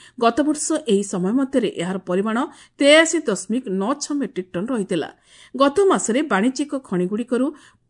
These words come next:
କୋଇଲା ଉତ୍ପାଦନ ଷୋହଳ ଦଶମିକ ନଅ ତିନି ମେଟ୍ରିକ୍ ଟନ୍ ଥିବାବେଳେ, ଗତବର୍ଷ ଏହି ସମୟ ମଧ୍ୟରେ ଏହାର ପରିମାଣ ତେର ଦଶମିକ ଆଠ ତିନି ମେଟ୍ରିକ୍ ଟନ୍ ଥିଲା। ଇତିମଧ୍ୟରେ ମଇ ଏକତିରିଶ ତାରିଖ ସୁଦ୍ଧା କୋଇଲା କମ୍ପାନୀଗୁଡ଼ିକରେ କୋଇଲା ଗଚ୍ଛିତ ପରିମାଣରେ ଅଣତିରିଶ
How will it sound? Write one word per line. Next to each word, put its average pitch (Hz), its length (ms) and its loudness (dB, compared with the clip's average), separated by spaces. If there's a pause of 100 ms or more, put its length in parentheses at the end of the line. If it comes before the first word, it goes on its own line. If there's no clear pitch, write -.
କୋଇଲା 311 300 6
ଉତ୍ପାଦନ 214 540 -2 (100)
ଷୋହଳ 185 220 0 (100)
ଦଶମିକ 262 360 -4 (140)
ନଅ 208 140 -2
ତିନି 277 240 0
ମେଟ୍ରିକ୍ 240 340 -4
ଟନ୍ 240 220 -4
ଥିବାବେଳେ, 208 380 0 (340)
ଗତବର୍ଷ 285 480 2 (160)
ଏହି 185 160 0
ସମୟ 302 240 -4
ମଧ୍ୟରେ 254 380 -4 (100)
ଏହାର 190 220 -4 (100)
ପରିମାଣ 214 320 2 (380)
ତେର 277 140 6 (120)
ଦଶମିକ 247 400 -4 (320)
ଆଠ 277 200 6 (120)
ତିନି 226 280 2
ମେଟ୍ରିକ୍ 240 340 -6
ଟନ୍ 185 180 -2
ଥିଲା। 214 260 0 (320)
ଇତିମଧ୍ୟରେ 349 580 6 (160)
ମଇ 190 200 2
ଏକତିରିଶ 311 320 -4
ତାରିଖ 320 320 -6
ସୁଦ୍ଧା 208 340 -6 (140)
କୋଇଲା 196 320 2
କମ୍ପାନୀଗୁଡ଼ିକରେ 262 800 -2 (280)
କୋଇଲା 202 320 4
ଗଚ୍ଛିତ 185 400 -2 (120)
ପରିମାଣରେ 196 480 0 (300)
ଅଣତିରିଶ 240 380 2